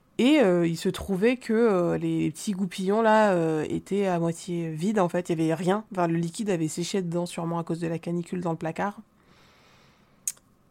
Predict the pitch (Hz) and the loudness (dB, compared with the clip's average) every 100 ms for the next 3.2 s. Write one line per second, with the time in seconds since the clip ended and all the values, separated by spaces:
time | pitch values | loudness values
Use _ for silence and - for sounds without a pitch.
0 | - 214 240 - 175 170 170 160 - 170 | 0 2 4 2 0 -2 -2 -6 -4 -2
1 | 165 160 196 285 _ _ _ - - 180 | -2 0 -2 -2 _ _ _ -14 -4 -4
2 | 175 185 180 185 170 - - - - 226 | -4 -8 -10 -10 -10 -10 -16 -16 -10 -8
3 | 202 | -8